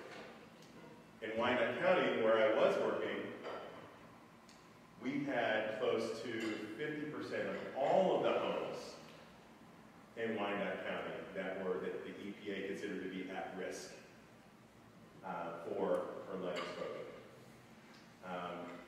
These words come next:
which is a challenge when we start thinking about, um, children, what exposure to lead does to brain development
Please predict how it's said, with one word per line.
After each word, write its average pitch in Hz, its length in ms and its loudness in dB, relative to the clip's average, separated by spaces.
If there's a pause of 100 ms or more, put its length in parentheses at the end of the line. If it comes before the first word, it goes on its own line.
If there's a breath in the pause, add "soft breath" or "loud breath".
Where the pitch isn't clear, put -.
(680)
which 196 200 -8
is - 160 -6
a - 60 -8
challenge 185 540 8 (180)
when 113 380 4 (120)
we 107 160 -2
start - 300 2
thinking 117 380 0
about, 101 760 0 (320)
um, 87 680 -4 (520)
children, 113 400 -2 (1080)
what - 540 -4
exposure 110 560 -2
to - 180 -6
lead 98 300 0
does 98 440 2
to - 80 -6
brain - 260 -2
development - 580 0